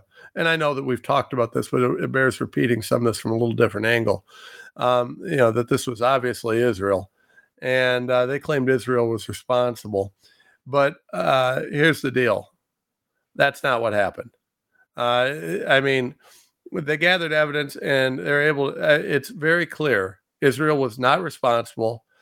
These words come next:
and that the rocket that blew up the hospital came from, uh, from Gaza. This was Hamas. And the real question is:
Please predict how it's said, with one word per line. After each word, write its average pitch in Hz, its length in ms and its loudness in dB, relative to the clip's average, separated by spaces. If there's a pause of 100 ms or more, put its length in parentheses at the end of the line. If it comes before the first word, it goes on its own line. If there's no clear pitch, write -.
(200)
and 123 140 2
that 127 120 2
the 143 80 -8
rocket 160 440 -2
that 139 180 -4
blew 143 220 0
up 151 180 4
the 117 100 -4
hospital 120 720 0 (360)
came 151 220 4
from, 127 340 0
uh, 147 200 0
from 123 220 -2
Gaza. 120 460 -2 (260)
This 170 180 4
was 220 180 -6
Hamas. 143 680 -2 (560)
And 156 300 0
the 147 100 -4
real 254 180 2
question 156 480 0
is: 147 240 0